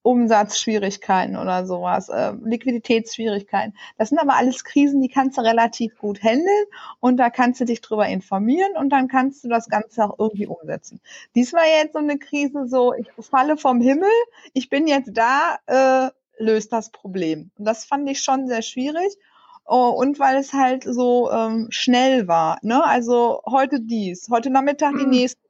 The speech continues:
Speaker 1: Information. Also du musst halt extrem schnell reagieren und das fand ich schon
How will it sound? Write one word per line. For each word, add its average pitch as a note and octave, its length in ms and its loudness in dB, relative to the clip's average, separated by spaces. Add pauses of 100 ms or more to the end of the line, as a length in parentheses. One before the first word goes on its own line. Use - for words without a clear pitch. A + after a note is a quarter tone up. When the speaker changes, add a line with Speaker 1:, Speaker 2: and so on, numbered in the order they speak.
(100)
Speaker 1:
Information. F#3 580 -2 (220)
Also A3+ 200 0
du C4 60 2
musst C#4 200 0 (200)
halt C#4 280 2 (680)
extrem C#4+ 640 -2
schnell C4 360 0
reagieren A3+ 640 0
und F#3 100 -8
das G3 240 -4
fand B3 300 0
ich A#3+ 100 0
schon A3+ 480 -2